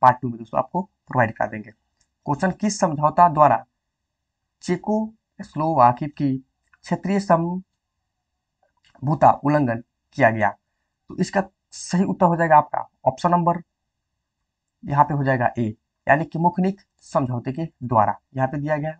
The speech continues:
मुखनिक समझौते के द्वारा, ऑप्शन नंबर ए। यहाँ पे आप देख सकते हैं, ये आपका राइट आंसर में दिया गया है।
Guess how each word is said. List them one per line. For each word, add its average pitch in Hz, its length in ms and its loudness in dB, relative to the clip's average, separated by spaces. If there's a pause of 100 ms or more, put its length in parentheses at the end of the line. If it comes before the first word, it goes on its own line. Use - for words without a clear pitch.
(100)
मुखनिक 143 280 -6
समझौते 123 300 -6
के 120 80 -8
द्वारा, 131 200 -6
ऑप्शन - 280 -8
नंबर 117 220 -8 (160)
ए। 117 60 -8
यहाँ 127 240 -2
पे 160 60 0
आप 156 60 -2
देख 151 180 -10
सकते 165 240 -10
हैं, 156 60 -8
ये - 580 -12
आपका - 180 -4
राइट 113 200 2
आंसर 123 180 -6
में 135 120 -4
दिया 139 180 -2
गया 139 120 -4
है। 147 60 -12